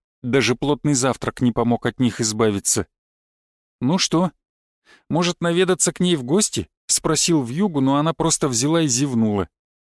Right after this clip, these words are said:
«Вот, значит, как, да?» — усмехнулся я и пошёл в сторону хлева за косой. Что хорошо помогает избавиться от лишних мыслей? Правильно,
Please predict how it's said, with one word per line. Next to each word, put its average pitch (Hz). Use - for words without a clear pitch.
«Вот, 175
значит, 196
как, 110
да?» — 156
усмехнулся 156
я 139
и 139
пошёл 160
в 139
сторону 147
хлева 147
за 117
косой. 120
Что -
хорошо 220
помогает 185
избавиться 175
от 175
лишних 175
мыслей? 156
Правильно, 185